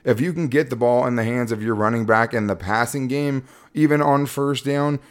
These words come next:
you can get an easy six yards instead of, you know, running up the middle for a tough four-yard run. So I think there are other ways they can combat this defense, get themselves in favorable situations. And I think it's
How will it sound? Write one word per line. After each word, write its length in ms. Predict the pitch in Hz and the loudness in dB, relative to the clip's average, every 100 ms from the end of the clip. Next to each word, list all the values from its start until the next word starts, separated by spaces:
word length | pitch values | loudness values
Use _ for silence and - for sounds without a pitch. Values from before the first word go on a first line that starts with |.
| _ | _
you 140 | 127 123 | -6 -4
can 120 | 165 | 2
get 140 | 170 | 2
an 80 | 151 | 2
easy 300 | 156 139 135 | 0 -2 -4
six 360 | 127 151 143 123 | -4 -4 -2 2
yards 340 | 123 120 107 | 4 4 2
instead 260 | 107 123 117 | -2 2 2
of, 100 | 110 | 2
you 60 | |
know, 120 | 107 | 0
running 380 | 107 107 123 113 | 0 0 -2 0
up 120 | 113 | 0
the 80 | 110 | 0
middle 260 | 110 117 107 | 0 2 2
for 300 | 107 107 101 | 2 2 2
a 180 | 107 101 | 2 0
tough 480 | - 127 117 - | 0 0 0 -4
four-yard 640 | 113 127 120 117 110 104 98 | -8 0 2 2 4 4 2
run. 280 | 104 113 104 | 0 -2 -2
So 140 | 107 | 2
I 120 | 104 | 2
think 240 | 101 131 120 | 2 -2 0
there 120 | 123 | 2
are 100 | 110 | 4
other 220 | 110 110 | 4 2
ways 340 | 107 110 107 - - - - | 2 2 0 -4 -20 -20 -2
they 100 | 120 | -2
can 200 | - 113 | 0 -2
combat 500 | 120 107 110 123 123 | -2 2 4 4 2
this 160 | 120 | -2
defense, 480 | - 117 123 120 107 | -2 -2 -2 -2 -4
get 220 | - 123 | 0 0
themselves 400 | 123 107 120 117 | 0 0 2 2
in 80 | 110 | 2
favorable 520 | 95 117 113 113 107 | 0 0 2 0 0
situations. 720 | 101 123 104 110 120 113 110 | 0 -2 -2 -2 -2 -2 -4
And 80 | 107 | -2
I 60 | 104 | -2
think 200 | 113 110 | -4 -2
it's 180 | 107 | -4